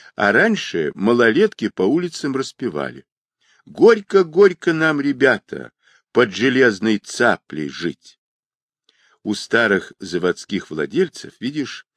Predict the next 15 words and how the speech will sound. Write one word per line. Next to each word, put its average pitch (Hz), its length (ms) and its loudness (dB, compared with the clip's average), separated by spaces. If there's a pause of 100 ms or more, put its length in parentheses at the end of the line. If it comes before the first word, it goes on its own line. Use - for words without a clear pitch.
(380)
заведено 95 600 -2
было 143 440 0 (160)
метить 104 640 -4
свои 82 300 -6
поделки 98 800 -2
особым 147 580 -8
клеймом, 147 580 -10 (460)
кто - 260 2
как 170 260 -6
придумает. 73 640 -10 (720)
Один, 120 320 -4
скажем, 73 600 -4 (340)
выберет 90 500 -2
себе 82 300 -6
соболя, 90 640 -4